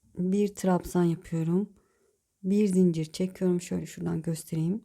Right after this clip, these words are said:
Altı tane trabzan yapacağız. Aralarda birer zincirimiz olacak. Evet, bir zincir çektim. Bir trabzan yaptım. Bir zincir. Bir trabzan.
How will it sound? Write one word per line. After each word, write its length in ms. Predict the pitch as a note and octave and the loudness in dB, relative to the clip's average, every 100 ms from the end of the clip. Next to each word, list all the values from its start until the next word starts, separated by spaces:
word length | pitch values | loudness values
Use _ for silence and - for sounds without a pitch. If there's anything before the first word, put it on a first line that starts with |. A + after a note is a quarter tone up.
| _ _ _ | _ _ _
Altı 240 | G3 F#3+ | 0 0
tane 300 | - G3 F#3+ | 0 6 6
trabzan 420 | F#3 F#3+ F#3+ - G#3 | 4 0 -2 0 2
yapacağız. 540 | G#3 F#3+ G#3+ G#3+ - | 2 0 -2 -2 -2
Aralarda 600 | - G3+ F#3 F3 G#3 G#3+ G3+ | -2 2 2 2 -2 -2 2
birer 260 | F#3+ G3 | 4 4
zincirimiz 640 | F#3+ F#3+ F3+ F3 F#3+ G3 - | 4 4 6 4 2 0 -4
olacak. 600 | F#3+ F3+ F3 D#3+ - - _ _ _ _ _ _ _ _ _ _ _ _ _ _ _ _ _ _ _ _ _ _ _ _ _ _ _ _ _ - | 0 0 0 -4 -6 -20 _ _ _ _ _ _ _ _ _ _ _ _ _ _ _ _ _ _ _ _ _ _ _ _ _ _ _ _ _ -4
Evet, 260 | F3 - | -4 -2
bir 140 | G#3+ G#3+ | 0 4
zincir 340 | F#3 F3+ D#3+ | 6 4 2
çektim. 680 | - - G3 - G3+ G3 G#3 - _ _ _ _ _ _ _ _ _ _ _ _ _ _ | -6 -6 -6 -2 0 2 0 -6 _ _ _ _ _ _ _ _ _ _ _ _ _ _
Bir 160 | G#3+ G#3+ | 0 0
trabzan 600 | G#3+ G3 F3+ - F3+ E3+ - _ | 0 0 0 0 0 0 -6 _
yaptım. 380 | F#3 E3+ - - _ _ | -4 -4 -8 -20 _ _
Bir 180 | G3+ G3 | 0 2
zincir. 680 | F3+ F3+ D#3+ E3 E3+ F#3 - _ _ _ _ _ _ _ _ _ _ _ _ _ _ _ _ | 4 2 2 0 -2 -2 -8 _ _ _ _ _ _ _ _ _ _ _ _ _ _ _ _
Bir 220 | G#3 G3+ | -2 -2
trabzan. 580 | F#3+ - F3+ E3+ - D#3+ | -2 0 0 0 -4 -4